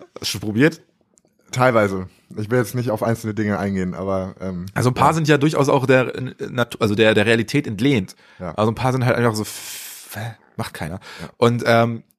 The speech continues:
Speaker 1: äh, was soll ich noch sagen? Genau, der Sexu-, zum Sexualkundeunterricht in der Schule, da, ich glaube, der war auch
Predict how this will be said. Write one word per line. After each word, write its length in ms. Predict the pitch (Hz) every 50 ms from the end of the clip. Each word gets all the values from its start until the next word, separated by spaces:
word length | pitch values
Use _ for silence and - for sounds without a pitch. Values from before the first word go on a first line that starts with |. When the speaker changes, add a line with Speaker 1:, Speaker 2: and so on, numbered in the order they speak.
| _ _ _ _ _ _ _ _ _ _ _ _ _ _ _ _ _ _ _
Speaker 1:
äh, 140 | - 104 101 92
was 120 | 110 107
soll 80 | 120 113
ich 60 | 113
noch 60 | 110
sagen? 160 | 107 120 113 110
Genau, 160 | 123 123 120
der 100 | 117 -
Sexu-, 220 | 143 113 107 120
zum 140 | - 123 120
Sexualkundeunterricht 640 | 117 - 123 - - - 127 - - 127 117 117 - -
in 80 | 113
der 60 | 107
Schule, 240 | - - 143 165 156
da, 160 | 117 117 117 101 107 - -
ich 60 | -
glaube, 140 | - - 147
der 80 | 147 147
war 100 | - -
auch 100 | -